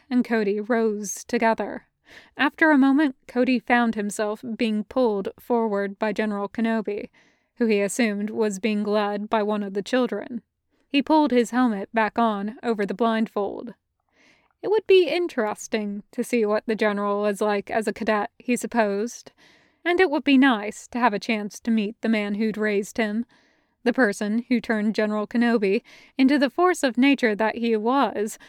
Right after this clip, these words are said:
must certainly be quite someone. And perhaps, for once, this would be a relaxing mission. After all,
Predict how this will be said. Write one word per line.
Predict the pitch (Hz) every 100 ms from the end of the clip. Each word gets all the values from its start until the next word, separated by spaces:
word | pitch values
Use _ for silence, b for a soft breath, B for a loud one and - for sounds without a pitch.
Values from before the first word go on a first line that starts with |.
| b b -
must | 302 -
certainly | - 381 - 233 233 208 226 - 226
be | 233
quite | - - 269 202 -
someone. | - 285 240 208 208 247 247 - _ _ _ _ _ _
And | 330
perhaps, | 311 254 254 208 - - - - - _ _
for | - 269
once, | 208 202 - - - b b b b _
this | 415 466
would | 415
be | 427
a | 415
relaxing | 427 453 466 - - 214 208
mission. | 208 - 214 - 254 - _ _ _ 247
After | 262 320 330
all, | 349 220 -